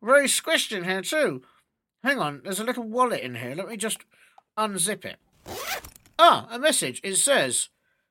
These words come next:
"Hello, Tiernan, zip it." How rude.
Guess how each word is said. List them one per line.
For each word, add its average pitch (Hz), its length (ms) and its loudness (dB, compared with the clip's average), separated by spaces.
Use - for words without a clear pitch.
"Hello, 285 340 10
Tiernan, 233 600 2
zip 254 280 2
it." 139 240 -2
How 370 180 -2
rude. 339 600 0